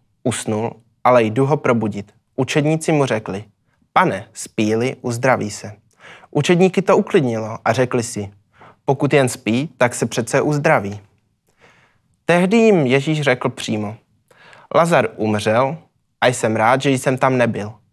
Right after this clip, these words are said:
kvůli vám, abyste uvěřili. Pojďme k němu.“ Vydali se tedy k Betánii, kde tato rodina bydlela.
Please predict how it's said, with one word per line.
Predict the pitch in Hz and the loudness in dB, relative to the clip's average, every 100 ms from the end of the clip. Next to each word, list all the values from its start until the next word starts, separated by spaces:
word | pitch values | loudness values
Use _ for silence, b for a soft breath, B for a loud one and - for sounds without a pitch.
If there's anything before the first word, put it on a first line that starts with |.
| _ _ | _ _
kvůli | - 143 156 123 | -2 4 4 4
vám, | 104 107 123 - | 0 -2 -6 -6
abyste | 110 110 113 - 113 | -4 -2 -4 -2 -4
uvěřili. | 110 110 104 98 98 - | -2 -4 -6 -10 -10 -10
Pojďme | - 120 123 147 | -2 0 0 -2
k | - | -2
němu.“ | 117 98 101 _ _ _ _ _ _ B B B B B | -4 -4 -10 _ _ _ _ _ _ B B B B B
Vydali | 160 196 185 | 2 2 2
se | 180 | 0
tedy | 165 131 107 | -2 -2 -2
k | |
Betánii, | 117 117 143 147 151 156 156 | -4 0 2 2 2 0 -4
kde | 151 131 | -4 -2
tato | 123 117 117 | -2 0 -2
rodina | 113 110 101 | -2 -4 -4
bydlela. | 107 104 104 98 | -6 -4 -6 -8